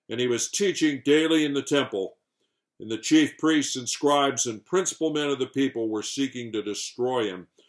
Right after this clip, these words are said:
But they couldn't find anything they could do, for all the people were hanging on his words. As I say, we began to look at this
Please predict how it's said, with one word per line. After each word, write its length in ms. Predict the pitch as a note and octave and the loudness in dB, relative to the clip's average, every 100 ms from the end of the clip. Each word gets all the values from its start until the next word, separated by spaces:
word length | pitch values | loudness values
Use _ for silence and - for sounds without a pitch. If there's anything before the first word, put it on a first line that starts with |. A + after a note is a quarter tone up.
| _ | _
But 140 | - - | -6 -2
they 120 | A2 | -2
couldn't 340 | - F#3 D#3+ | 2 2 2
find 260 | D#3 D#3 D3+ | 2 2 2
anything 400 | D3+ D#3 D3 D3 | 0 -2 -2 0
they 140 | C#3 | 0
could 240 | C3+ C3+ A2+ | 0 -2 -2
do, 320 | B2 A#2+ A#2 | 0 2 0
for 180 | - A#2 | 0 0
all 220 | A#2+ B2 | 2 0
the 80 | B2+ | 0
people 400 | - C3 B2+ A#2+ | -2 -4 -2 0
were 160 | B2 | 0
hanging 360 | B2 D3+ D3+ D3 | 2 0 0 -2
on 140 | C#3+ | -2
his 180 | C#3 B2+ | -2 -2
words. 600 | A2+ A#2 C3 A#2 - - - _ _ _ _ _ _ _ _ _ | -2 0 2 0 -4 -10 -12 _ _ _ _ _ _ _ _ _
As 140 | C3+ C#3+ | 0 4
I 80 | |
say, 200 | G3 F#3 | 4 4
we 140 | E3 D3 | 4 4
began 340 | C3+ D3+ F#3 | 2 2 2
to 40 | D#3 | 4
look 300 | D3+ F#3+ D#3 | 4 4 2
at 140 | - | 2
this 360 | C3+ - - | 0 0 -6